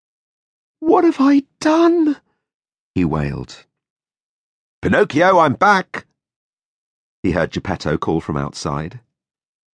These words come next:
Pinocchio grabbed one of Geppetto's work aprons and covered the cricket's squashed, dead body. Geppetto stood in the doorway and shivered.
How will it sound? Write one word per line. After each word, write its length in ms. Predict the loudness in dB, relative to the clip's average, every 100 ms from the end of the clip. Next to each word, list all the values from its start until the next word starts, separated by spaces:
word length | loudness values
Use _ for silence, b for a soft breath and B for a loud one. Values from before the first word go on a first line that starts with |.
| _ _ -4
Pinocchio 460 | 0 0 0 0
grabbed 340 | 2 0 0 0
one 140 | -2
of 80 | 0
Geppetto's 520 | -2 -2 -4 -2 -2
work 300 | 0 0 -2
aprons 500 | -6 -6 -8 -8 -10 b
and 160 | -6 -4
covered 320 | -2 -2 0
the 80 | -2
cricket's 420 | -4 -4 -4 -6
squashed, 680 | -6 -6 -4 -4 -6 -14 -16 _
dead 300 | -4 -4 -6 -14 -10
body. 440 | -8 -6 -10 -16 _ _ _ _ _ _ _ _ _ _ _ _ _
Geppetto 420 | -6 -2 -2 0
stood 240 | -2 -2 0
in 80 | 0
the 60 |
doorway 500 | 0 0 0 0 -2
and 220 | -2 -4
shivered. 560 | -6 -6 -6 -4 -6 -8